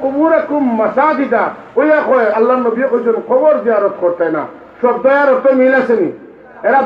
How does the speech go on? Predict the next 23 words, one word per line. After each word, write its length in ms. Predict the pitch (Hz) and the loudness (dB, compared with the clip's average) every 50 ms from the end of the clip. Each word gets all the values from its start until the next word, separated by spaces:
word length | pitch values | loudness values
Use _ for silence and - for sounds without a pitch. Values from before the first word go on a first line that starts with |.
| - - | 0 0
ধোঁকাবাজ, 520 | 359 359 453 453 453 453 427 403 339 - - - - - - - - - - | 0 0 0 0 0 0 0 0 0 -2 -4 -8 -16 -20 -20 -20 -20 -18 -6
প্রতারক। 480 | - - - - 427 427 440 440 403 - - - - - - - - - - - - - - - - - - - - - - - - - - - - - - - - - - - - - - - - - | -4 -4 -2 0 0 0 0 0 -2 -4 -6 -12 -20 -20 -20 -20 -20 -20 -20 -20 -20 -20 -20 -20 -20 -20 -20 -20 -20 -20 -18 -18 -18 -16 -16 -16 -16 -16 -16 -16 -16 -16 -16 -16 -16 -16 -16 -10 -2 0
এরা 180 | 226 247 247 | 0 0 2
মানুষের 540 | 226 226 240 247 247 254 294 277 285 330 359 - - - - - - - - - - - - - | 0 0 -2 -2 -2 0 0 2 2 0 0 -4 -8 -14 -18 -20 -20 -20 -20 -20 -20 -20 -14 -6
কিতা 240 | 240 254 254 285 262 | -6 -2 -2 -2 0
করে 200 | 233 254 240 226 - - | 2 2 0 0 -2 -2
সাহায্য 320 | - 226 220 220 - 175 | -4 -4 -4 -4 -4 -2
করার 180 | - 247 233 226 220 | -2 0 -2 -2 -2
জন্য 140 | 220 220 214 | -2 -2 0
মানুষের 260 | 208 202 185 185 196 | 0 0 0 2 0
বিরত 440 | 185 180 160 143 180 208 226 226 226 | 0 0 2 2 2 2 2 2 2
রাখে। 320 | 233 208 202 175 - 180 165 - - - - - - | 2 0 0 0 0 -2 -2 -2 -4 -10 -18 -10 -6
নাউযুবিল্লাহি 960 | 208 330 403 427 403 359 269 233 285 254 269 254 247 240 233 214 208 190 208 214 | -2 -2 0 2 2 2 2 0 0 0 0 0 2 0 0 0 0 -2 -2 -2
মিন 140 | 196 185 175 | -2 -2 -2
যালিক। 360 | 151 175 165 160 156 147 - - - - - - - | 0 0 0 0 0 -2 -2 -6 -10 -18 -20 -8 -6
যদি 180 | - 254 226 339 | -4 -2 0 0
ইলাকে 340 | 339 330 330 311 247 302 302 | 2 2 0 2 2 0 0
কয়, 320 | - - - 294 311 302 | 2 2 2 2 2 2
এরা 180 | 294 277 277 277 | 2 2 0 0
হাতে 200 | 262 262 - 339 | -2 -2 -2 -2
ধরিয়া 280 | 302 302 285 294 277 | 0 0 0 2 2
লইয়া 220 | 254 240 226 226 214 | 2 2 2 2 2
যাইবা 340 | 190 190 170 156 147 117 | 0 0 -2 -2 -4 -8